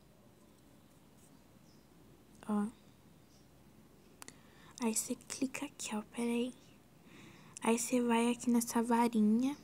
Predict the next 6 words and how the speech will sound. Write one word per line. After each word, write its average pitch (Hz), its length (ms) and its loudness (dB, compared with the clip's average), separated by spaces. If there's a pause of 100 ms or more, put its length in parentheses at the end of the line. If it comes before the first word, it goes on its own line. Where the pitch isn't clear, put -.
(180)
cadê? 220 340 -4 (920)
Essa-, - 160 -10 (1600)
se - 220 -4
deixar 220 360 8
mostrar, 220 720 4
né? 302 160 -6